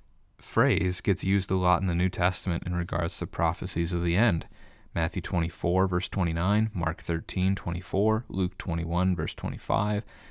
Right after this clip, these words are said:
Acts chapter two, verse twenty, Revelation chapter six, verse twelve. This is judgment language. For Joel, right here, very specific to this judgment at this time with Jerusalem and Judah.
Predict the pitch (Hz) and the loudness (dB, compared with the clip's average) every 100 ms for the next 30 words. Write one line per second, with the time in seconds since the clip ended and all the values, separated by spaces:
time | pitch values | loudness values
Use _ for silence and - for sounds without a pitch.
0 | - 82 82 - - 80 - - 98 82 | -6 -4 -2 -4 -6 -6 -8 -6 -4 -2
1 | 80 - - 107 107 104 - 80 80 82 | -4 -6 -2 0 2 0 -2 -4 -2 -2
2 | - - - 82 - - 95 - - - | -2 -4 -2 -4 -4 -6 -6 -6 -6 -6
3 | - 101 113 107 - - - - - - | -2 0 2 2 -2 -16 -20 -20 -20 -20
4 | - - - 104 107 110 113 113 98 - | -20 -20 -10 0 0 2 2 4 4 0
5 | - 98 - 98 - 98 101 90 85 - | 0 2 4 2 2 2 4 2 -2 -6
6 | - - _ _ _ _ _ _ _ _ | -18 -20 _ _ _ _ _ _ _ _
7 | - - 82 - 92 117 131 - 90 90 | -6 0 0 4 6 6 4 0 -2 0
8 | - 107 107 113 - - - - 107 - | 2 4 4 2 -8 -18 -10 -6 -6 -2
9 | 117 - 107 107 - - 92 101 - 90 | -2 0 0 0 -4 -2 -2 -2 -2 0
10 | 92 92 92 - - 95 - 95 - - | 2 2 0 -4 -8 -6 -2 -4 -4 -2
11 | 95 92 95 87 90 - 90 90 104 - | 0 0 0 -4 -4 -4 0 2 0 -2
12 | 92 92 90 85 92 92 87 | -2 2 2 2 2 4 2